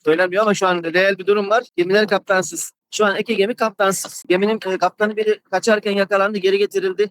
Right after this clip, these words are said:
Öyle bir şey yapmış ki gemiyi bozmuş. Karaya yaklaştırırken çarpa çarpa geminin milini kırmış. Şimdi gemi bozuldu şeyiyle, gemi kaldı orada. Üç günlük işi var diyorlar. On iki yolcu var,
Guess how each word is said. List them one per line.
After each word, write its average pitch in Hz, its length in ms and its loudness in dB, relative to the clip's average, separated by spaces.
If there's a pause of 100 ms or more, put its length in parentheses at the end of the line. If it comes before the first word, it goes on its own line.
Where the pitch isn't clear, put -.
Öyle 190 280 2
bir 196 60 2
şey 190 160 0
yapmış 190 320 -2
ki 185 120 -4
gemiyi 185 320 0
bozmuş. 180 340 -2
Karaya 175 460 2
yaklaştırırken 185 840 0 (260)
çarpa 185 340 2
çarpa 156 520 2
geminin 190 340 4
milini 202 320 4
kırmış. 190 520 -2
Şimdi 208 280 -2
gemi 202 260 0
bozuldu 202 540 0 (260)
şeyiyle, 180 440 0
gemi 180 220 -4
kaldı 185 320 0
orada. 190 200 0
Üç 185 140 2
günlük 196 460 -2 (140)
işi - 220 2
var 190 200 4
diyorlar. 139 420 0 (180)
On 180 120 -4
iki 214 160 0
yolcu 190 360 2
var, 202 180 2